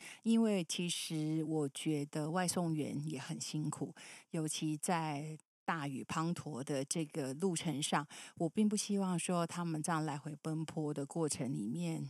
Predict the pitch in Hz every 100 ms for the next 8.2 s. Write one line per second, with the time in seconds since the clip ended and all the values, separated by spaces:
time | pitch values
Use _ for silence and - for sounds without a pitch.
0 | 131 160 - 139 165 170 139 143 - 202
1 | 180 - 180 180 185 170 147 175 160 -
2 | - - - 156 190 180 165 160 147 147
3 | 165 165 156 151 151 160 147 - - -
4 | - - 165 165 160 156 151 - 92 160
5 | 165 165 160 160 - - 170 165 196 226
6 | 196 208 180 147 139 - 143 151 151 135
7 | 127 135 143 - 139 139 143 139 151 143
8 | 139 139